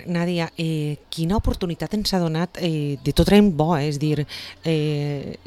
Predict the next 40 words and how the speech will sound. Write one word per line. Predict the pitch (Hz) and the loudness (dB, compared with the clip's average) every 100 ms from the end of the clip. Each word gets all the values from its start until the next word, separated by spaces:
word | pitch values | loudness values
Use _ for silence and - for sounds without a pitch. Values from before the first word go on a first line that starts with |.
| - | -8
estem | 156 - 160 156 | -6 -2 -2 0
en | 160 | -2
plena | - 156 147 147 | -2 -2 -2 -2
pandèmia, | 147 151 151 151 151 | -2 0 0 0 -2
no | 156 | 0
podem | 156 151 147 | 0 0 0
eixir | - 156 | -2 -4
fora, | 156 - 156 151 151 156 - - - - | -2 0 2 4 2 -2 -6 -14 -14 -4
els, | 175 160 156 139 - - - | -2 0 -2 -2 -2 -4 -4
els | 170 160 151 143 - | 0 0 0 -2 -2
xicuelos | 170 - 180 175 170 160 | -2 4 6 8 6 4
no | 165 | 0
s'han | 156 151 | 0 6
pogut | 156 151 | 6 6
treure | 156 151 | 2 2
de, | 151 151 | 2 0
de, | 147 156 147 139 - - - - - | 0 0 0 -2 -6 -18 -16 -16 -14
de | 151 156 | -2 0
la | 151 147 | 2 2
ciutat, | 147 156 - 160 - - - - | 0 0 2 0 0 -8 -8 -8
um, | - 95 214 - - | -12 -10 -10 -12 -10
en, | 131 - 156 160 | -10 -4 -2 -2
en | |
teoria | 156 160 156 175 | 4 4 6 4
per, | 170 175 170 | 6 4 4
per | 160 | 2
els | 156 - | 2 4
problemes | 156 151 160 - | 6 6 2 2
que | 160 | 2
n'hi | 151 | 2
ha | |
sanitaris, | 147 156 170 240 131 - - - - - | 2 2 4 4 2 -4 -12 -20 -20 2
però | 180 165 - - - - - - | 6 6 2 -10 -20 -20 -20 -20
de | 156 170 165 | 0 2 4
tot | 175 180 | 4 4
arreu | 226 233 | 6 4
hem | 208 | 4
partit, | 170 - 180 | 2 2 -2
és | 151 | 0
dir | 151 143 | 0 -2